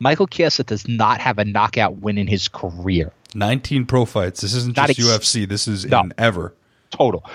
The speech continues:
Speaker 1: And, uh, you know, I, obviously, you know, we know he's a s-, you know, his strength is his submission game.
Speaker 2: Mm-hmm.
Speaker 1: Heck, the guy's six-foot-one, and he's in, you know, he's already hit, fighting at a hundred fifty-five pounds.
Speaker 2: Yeah. Both
Speaker 1: So,
Speaker 2: these guys are former
Speaker 1: uh, you know
Speaker 2: lightweights that are, have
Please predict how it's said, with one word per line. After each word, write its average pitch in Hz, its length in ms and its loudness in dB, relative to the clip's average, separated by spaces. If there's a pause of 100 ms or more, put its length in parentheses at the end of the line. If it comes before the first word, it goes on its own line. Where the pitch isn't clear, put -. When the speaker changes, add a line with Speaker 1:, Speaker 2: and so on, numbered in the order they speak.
(140)
Speaker 1:
And, 185 200 0
uh, - 20 2
you 254 140 2
know, 131 60 4
I, 151 260 2
obviously, 175 340 -2
you 143 80 -6
know, 107 100 -2
we 160 220 -4
know 196 220 0
he's 139 240 -6
a 110 40 -6
s-, - 160 -8
you - 120 -10
know, 95 100 -4
his 107 400 -4 (240)
strength - 380 0
is 107 100 -2
his 98 140 -2
submission 120 440 0
game. 85 260 -4 (1120)
Speaker 2:
Mm-hmm. 110 340 -8
Speaker 1:
Heck, 127 260 0
the - 80 0
guy's 113 160 0
six-foot-one, 110 600 0
and 95 80 -2
he's 98 140 -2
in, 98 160 -4
you 98 80 -2
know, 78 100 -6 (300)
he's 117 180 2
already 113 160 2
hit, - 160 -2
fighting 113 280 0
at 110 40 4
a 101 60 4
hundred 104 240 0
fifty-five - 320 -4
pounds. - 260 -6
Speaker 2:
Yeah. - 300 -20
Both 196 140 -2
Speaker 1:
So, 143 120 0
Speaker 2:
these 131 80 0
guys 131 240 -2
are 120 60 -4
former 113 300 0
Speaker 1:
uh, - 20 0
you 104 80 -4
know 101 60 0
Speaker 2:
lightweights 98 440 -2
that 101 140 -2
are, 95 280 -2
have 117 560 -2